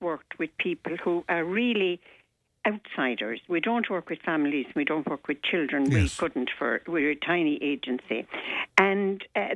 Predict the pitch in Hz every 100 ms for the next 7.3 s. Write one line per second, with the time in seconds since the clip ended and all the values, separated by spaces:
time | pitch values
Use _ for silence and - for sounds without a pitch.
0 | 208 214 240 311 311 208 170 160 - 170
1 | 160 135 120 117 160 - 247 220 139 -
2 | - - 151 - 147 - 139 - 131 123
3 | 151 - 170 165 156 - 180 165 180 185
4 | 185 170 - - 294 - 165 160 - -
5 | - - 185 180 185 208 254 220 185 208
6 | 185 170 156 170 170 175 160 165 - _
7 | - 185 160